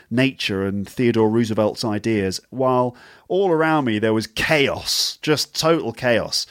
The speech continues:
which meant that it was difficult to move around the museum in an efficient way. And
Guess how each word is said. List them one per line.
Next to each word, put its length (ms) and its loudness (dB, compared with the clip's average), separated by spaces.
which 220 2
meant 420 0
that 360 0
it 160 2
was 160 4
difficult 640 2
to 200 -4
move 380 4
around 280 4
the 80 2
museum 800 0
in 120 -4
an 100 -2
efficient 560 -2
way. 360 -2
And 220 0